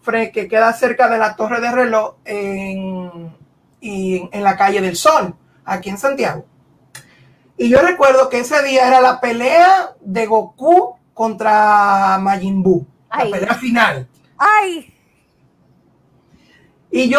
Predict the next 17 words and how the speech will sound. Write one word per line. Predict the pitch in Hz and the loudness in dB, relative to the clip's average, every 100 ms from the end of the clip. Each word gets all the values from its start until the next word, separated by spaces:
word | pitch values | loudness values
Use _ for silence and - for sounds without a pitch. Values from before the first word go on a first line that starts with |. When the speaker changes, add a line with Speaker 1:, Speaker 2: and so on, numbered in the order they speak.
| 330 | 8
Speaker 1:
les | 359 339 | 8 6
juro | 240 285 330 359 349 | 2 2 4 8 8
a | 311 - | 6 4
ustedes | 262 254 226 220 - | 0 2 0 -4 -4
que | 220 | -6
todo | 208 - 294 330 359 359 339 302 | -6 2 6 8 10 8 6 4
el | 269 269 | 2 -2
mundo | 277 302 302 269 233 220 | -4 0 0 0 -2 -2
en | 208 220 | -4 -4
esa | 262 302 - 220 | -4 -2 0 2
barbería, | 208 196 185 202 320 330 320 - _ _ _ _ | 2 0 -4 -2 4 6 6 0 _ _ _ _
menos | 196 262 262 | -2 2 2
el | 247 | 2
barbero | 226 208 214 202 | 2 2 -2 -4
mío, | 202 240 262 | -6 -4 -4
estaba | 233 214 208 185 | -2 -2 0 -2
viendo | 185 214 226 247 247 | -4 -4 -8 -12 -14